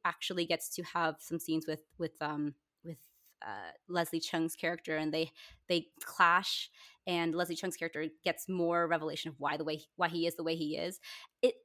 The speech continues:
does come together more, but I, uh, yeah, I, this is probably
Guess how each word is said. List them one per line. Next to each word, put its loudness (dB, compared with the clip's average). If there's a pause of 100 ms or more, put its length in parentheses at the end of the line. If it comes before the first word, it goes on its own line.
(120)
does 4
come -2
together 2
more, 4
but 6
I, 4
uh, 8
yeah, 2
I, 2 (160)
this -4
is -4
probably 2